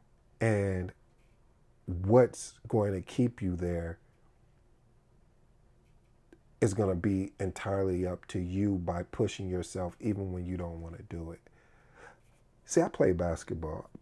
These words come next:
I wasn't the most talented, and, uh, you know, I wasn't going to the league,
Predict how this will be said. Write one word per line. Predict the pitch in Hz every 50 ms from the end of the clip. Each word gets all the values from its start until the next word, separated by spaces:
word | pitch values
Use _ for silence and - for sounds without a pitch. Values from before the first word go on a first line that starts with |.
| _ - -
I | 202
wasn't | 170 143 110 95 95 85 80
the | 87 82
most | 85 85 85 82 78 - - -
talented, | - 92 87 87 87 85 80 - - 87 85 85 85
and, | 87 87 82
uh, | 82 82 - - 143
you | 135
know, | 110 85
I | 85 87
wasn't | 92 92 92 90 87 87 85 82
going | 87 90 87 82 82
to | - - 80
the | 80 80 82
league, | 85 95 95 90 87 82